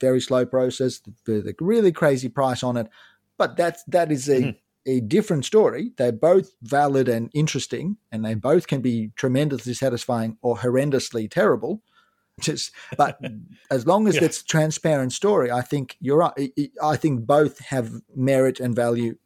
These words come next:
Speaker 1: and should, should absolutely exist. But yes, I don't, I, like you, I don't like the larger brands using skilled artisans but don't acknowledging their work. That's a historical problem, which is
Speaker 2: Yeah.
Speaker 1: now, yeah, it becoming harder to conceal, I think, as that we're living in a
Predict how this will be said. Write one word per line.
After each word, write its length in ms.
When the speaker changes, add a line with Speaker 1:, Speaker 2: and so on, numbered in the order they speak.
Speaker 1:
and 140
should, 180
should 200
absolutely 600
exist. 380
But 220
yes, 280
I 120
don't, 240
I, 320
like 240
you, 140
I 100
don't 220
like 300
the 360
larger 320
brands 360
using 300
skilled 380
artisans 500
but 300
don't 260
acknowledging 560
their 140
work. 240
That's 200
a 40
historical 600
problem, 440
which 260
is 160
Speaker 2:
Yeah. 60
Speaker 1:
now, 440
yeah, 80
it 300
becoming 340
harder 240
to 120
conceal, 460
I 80
think, 180
as 140
that 140
we're 200
living 300
in 80
a 80